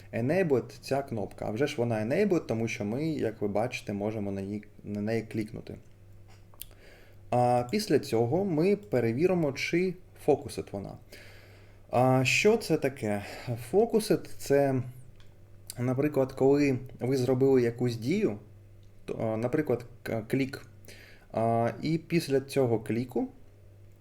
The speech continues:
а, ви можете побачити, що фокус, м, ваш був на останньому, де ваш фокус був. Наприклад,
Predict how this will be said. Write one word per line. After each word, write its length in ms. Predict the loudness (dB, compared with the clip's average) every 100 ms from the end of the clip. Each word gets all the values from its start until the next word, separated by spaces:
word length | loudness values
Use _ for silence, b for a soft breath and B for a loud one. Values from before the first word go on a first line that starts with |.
| -20 -20 -20 -8
а, 280 | -4 0 2
ви 400 | 2 4 4 2
можете 480 | -2 2 2 2 -2
побачити, 640 | -4 -2 -4 -4 -2 -2
що 440 | -2 -2 0 0 -4 -14 B B B B B -8 -6
фокус, 680 | 4 4 4 -2 -6 -12 -14 -16 -12 -6
м, 680 | -4 -2 -2 -2 -2 -2 0
ваш 440 | 2 0 -2 -4
був 400 | 0 2 2 0 -10 -10 -8 -4
на 280 | 2 2
останньому, 720 | 2 -2 0 0 0 0 -2 -8 -16 -18 -12
де 240 | 2 4 6
ваш 200 | 4 0
фокус 400 | 0 -2 0 -6
був. 200 | -8 -12 -6
Наприклад, 460 | -2 0 2 -2